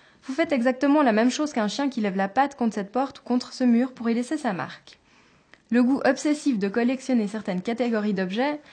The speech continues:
se manifeste chez certains individus qui, pour une raison ou pour une autre,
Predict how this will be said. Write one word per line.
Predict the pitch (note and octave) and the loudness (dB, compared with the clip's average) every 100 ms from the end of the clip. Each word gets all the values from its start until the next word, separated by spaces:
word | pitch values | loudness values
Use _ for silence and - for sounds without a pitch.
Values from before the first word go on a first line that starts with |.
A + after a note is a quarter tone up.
| - - - | -20 -20 0
se | B3 | 4
manifeste | B3+ C#4+ C#4+ E4 E4 - | 6 6 4 0 -2 -6
chez | - A#3 | -4 -4
certains | A#3 B3 C4 | -4 -4 -2
individus | A#3 G#3+ A#3 B3+ G#3 F#3 | 0 0 2 2 2 -4
qui, | F#3 A3 G#3+ G#3 - - - _ - | -6 -6 -4 -6 -16 -20 -20 _ -2
pour | B3 | 2
une | A#3 | 4
raison | A#3 B3+ D4 | 4 4 2
ou | B3 | 2
pour | A3+ G#3 | 0 -2
une | G3+ | 0
autre, | A3 C4 - | 0 -2 -6